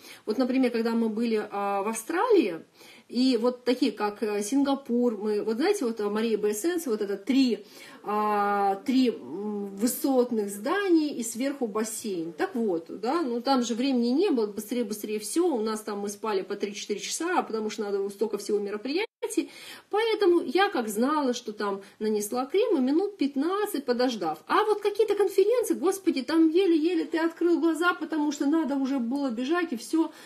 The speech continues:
а, тональный крем, и всё. И дальше, м, знаете, я беру, а, щёточку для макияжа, потому что крем, тональный крем и чик-чик-чик. Вот, контурирование мы делаем, вот у меня контурирование, вот по вот этим вот зонам контурирования, и я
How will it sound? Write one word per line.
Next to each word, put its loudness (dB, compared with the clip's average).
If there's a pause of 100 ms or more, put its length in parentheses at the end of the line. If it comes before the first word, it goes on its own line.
(300)
а, 0
тональный 2
крем, 4
и -4
всё. -4
И 0
дальше, -2 (100)
м, -2
знаете, -2
я -2
беру, 0
а, -2
щёточку -2
для -2
макияжа, 0
потому -2
что -10
крем, 2 (580)
тональный 4
крем 2
и 0
чик-чик-чик. -10
Вот, 0
контурирование 4
мы 2
делаем, 4
вот 0
у 2
меня 0
контурирование, -2
вот -2
по -2
вот 0
этим 0
вот -2
зонам 2
контурирования, 2
и 0
я 4